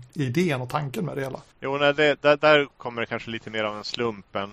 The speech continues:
Speaker 2: än att det är faktiskt själva grejen som det är mer i O S R. Visst är det så.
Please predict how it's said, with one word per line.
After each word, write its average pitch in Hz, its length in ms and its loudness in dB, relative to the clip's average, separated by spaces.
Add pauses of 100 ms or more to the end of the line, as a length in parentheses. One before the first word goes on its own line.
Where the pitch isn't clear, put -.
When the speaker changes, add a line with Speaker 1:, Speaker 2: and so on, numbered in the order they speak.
Speaker 2:
än 101 200 -10
att 98 140 -10
det 101 100 -4
är 98 120 -2
faktiskt - 320 -16
själva 95 300 -6
grejen 104 520 -4
som 107 180 -16
det 104 80 -10
är 107 160 -8 (240)
mer 101 120 -8
i 101 40 -8
O - 80 -12
S - 160 -18
R. 110 80 -16 (200)
Visst - 140 -14
är 110 60 -6
det 107 60 -6
så. 110 220 -12